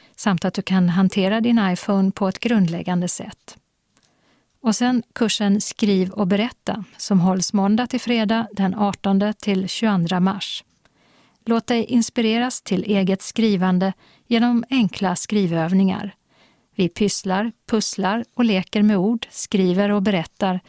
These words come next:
sätter ord på livet tillsammans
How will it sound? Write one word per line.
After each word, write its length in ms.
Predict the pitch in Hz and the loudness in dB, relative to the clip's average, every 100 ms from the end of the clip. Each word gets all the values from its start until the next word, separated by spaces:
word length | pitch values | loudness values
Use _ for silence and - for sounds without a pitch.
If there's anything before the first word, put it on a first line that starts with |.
| - - - | -18 -20 -6
sätter 320 | 240 233 277 | -4 -2 0
ord 260 | 220 202 | 0 0
på 120 | - 247 | -2 0
livet 480 | 190 180 180 - - | 2 2 -2 -4 -8
tillsammans 800 | 240 220 180 180 196 196 - | -4 -2 -2 0 -2 -2 -8